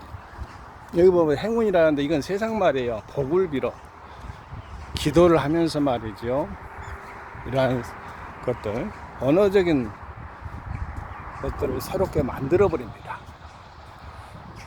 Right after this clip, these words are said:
저 구름을 보면 꼭 예수님이 서 계신 것으로 보이지 않아요?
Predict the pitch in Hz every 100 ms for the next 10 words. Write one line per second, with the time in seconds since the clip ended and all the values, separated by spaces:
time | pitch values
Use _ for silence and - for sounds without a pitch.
0 | - 185 180 170 - 180 214 196 135 156
1 | 170 151 - 127 131 170 - 160 135 127
2 | 175 185 202 - 175 156 135 - 131 117
3 | 147 143 156 120 147 165 190